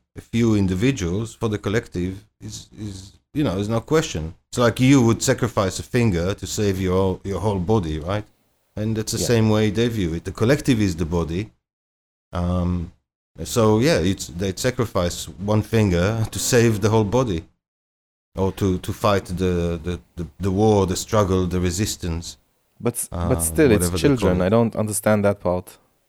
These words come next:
Speaker 1: Yeah, but it's a great tool because dying children are wonderful for the media.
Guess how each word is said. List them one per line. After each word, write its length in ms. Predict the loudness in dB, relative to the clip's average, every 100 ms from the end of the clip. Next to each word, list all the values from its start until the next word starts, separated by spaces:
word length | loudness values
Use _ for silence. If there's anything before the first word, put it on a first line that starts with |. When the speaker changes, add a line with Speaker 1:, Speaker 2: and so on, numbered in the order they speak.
| 2
Speaker 1:
Yeah, 120 | 4
but 140 | 4
it's 140 | 4 2
a 40 |
great 300 | 4 4 4
tool 280 | 4 4 4 0
because 320 | -2 2 0
dying 320 | 2 4 4 4
children 540 | 4 4 4 2 0 0
are 440 | 0 0 0 -4 -12 _ _ _
wonderful 520 | -2 0 2 0 -4
for 160 | -4 -4
the 80 | -2
media. 400 | -2 -4 -6